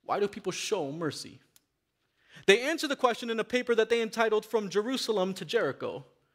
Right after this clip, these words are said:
And in that paper, they documented the findings of their mercy experiment, and here's what they did. They invited Princeton Theological Seminary students, people studying to be faith leaders,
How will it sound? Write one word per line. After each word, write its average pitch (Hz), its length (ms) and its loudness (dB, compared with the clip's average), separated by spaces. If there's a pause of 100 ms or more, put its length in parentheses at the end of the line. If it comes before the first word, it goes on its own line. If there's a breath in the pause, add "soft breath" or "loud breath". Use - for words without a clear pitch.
(560)
And 185 100 4
in 269 80 4
that 240 180 4
paper, 247 240 2
they 185 100 4
documented 214 480 0
the 185 60 -2
findings 185 520 -2
of 190 180 0
their 185 160 4
mercy 196 420 0
experiment, 170 520 -2
and 180 100 -4
here's 226 240 0
what 220 180 0
they 190 140 4
did. 160 360 2 (200 loud breath)
They 262 160 4
invited 240 580 4
Princeton 285 540 -4
Theological 240 600 0
Seminary 165 580 -2
students, 156 720 -6 (640)
people 240 220 4
studying 220 380 -2
to 175 100 -14
be 147 100 -6
faith 185 340 -4
leaders, 131 520 -8